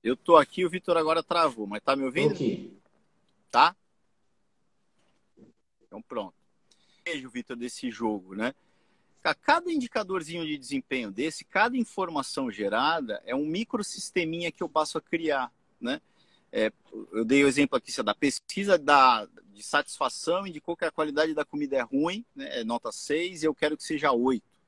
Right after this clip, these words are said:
Speaker 1: tá? É um microsisteminha que eu vou criar ali, planejar, executar, e eu vou ficar verificando isso sistematicamente pra ver se aque-, aquele indicadorzinho melhora.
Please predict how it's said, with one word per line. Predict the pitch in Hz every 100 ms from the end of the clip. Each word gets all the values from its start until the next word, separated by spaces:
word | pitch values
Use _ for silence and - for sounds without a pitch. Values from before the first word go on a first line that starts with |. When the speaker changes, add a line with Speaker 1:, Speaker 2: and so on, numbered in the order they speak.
| -
Speaker 1:
tá? | 123 - _ _ _ -
É | 156
um |
microsisteminha | 180 240 262 214 - - 185 175 185
que | -
eu | 185
vou | 170
criar | - 190 170 151
ali, | 147 151
planejar, | - 135 151 160 160 151
executar, | 135 - - 147
e |
eu | 151
vou | -
ficar | - 202
verificando | 175 175 - - 196 170
isso | 190 - 185
sistematicamente | - 254 - 196 180 - 190 175 214 262 -
pra | 254
ver | 180 185
se | - - 214 _ _ _ _ _
aque-, | - 131 - 202 220 165 - _ _ _ _ _
aquele | 311 _ 277 311 269
indicadorzinho | 196 - 175 165 143 147 160
melhora. | 170 160 123 123 120